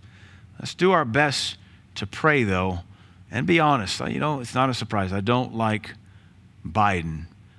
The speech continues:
But then again, I don't, I don't know if he's good for anything, but he's just like a space saver <laughs> for whatever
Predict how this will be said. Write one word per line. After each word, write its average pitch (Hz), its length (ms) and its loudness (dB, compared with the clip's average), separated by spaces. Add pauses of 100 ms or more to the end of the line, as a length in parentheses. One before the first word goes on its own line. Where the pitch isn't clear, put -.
(260)
But 104 260 -2
then 120 160 2
again, 110 520 2 (680)
I 117 140 4
don't, 120 260 -2 (300)
I 113 100 2
don't 120 140 2
know 117 80 2
if 101 80 -4
he's 110 100 0
good 113 180 2
for 113 140 -2
anything, 110 240 2
but 101 80 0
he's 101 140 0
just 113 160 0
like 110 100 0
a 98 60 -4
space 110 360 -2
saver 92 480 -2 (540)
<laughs> - 480 -4
for - 300 -8
whatever 113 440 0